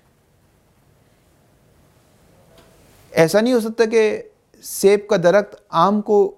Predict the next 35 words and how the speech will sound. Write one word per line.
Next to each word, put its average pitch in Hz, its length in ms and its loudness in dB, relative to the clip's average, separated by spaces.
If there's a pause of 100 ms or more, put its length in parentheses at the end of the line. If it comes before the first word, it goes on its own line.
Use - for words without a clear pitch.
(160)
ایجاد 180 360 0
کرنا 175 280 -6
شروع 165 220 -6
کر 160 140 -4
دیں، 147 200 -10 (120)
اور 170 160 -2
نہ 175 240 0
یہ 202 220 0
ہو 202 80 2
سکتا 180 300 -8
ہے 202 60 -2
کہ 202 140 -6
سیب 226 420 0 (640)
کسی 202 260 -4
اور 196 180 2
درخت 165 300 0
سے 160 140 -2
آ 135 80 0
جائے، 139 160 -6
مثلاً 151 260 -8
کھجور 156 320 0
کے 165 120 -4
درخت 131 260 -2
سے - 100 -12
آ - 100 -12
جائے، - 160 -18 (360)
یہ 180 140 -2
نہیں 139 160 -4
ہو 110 60 -10
سکتا۔ - 340 -20 (840)
اس 226 120 -4
کو 240 100 -2
کہتے 214 240 0
ہیں 226 80 -2
نظام 185 380 -2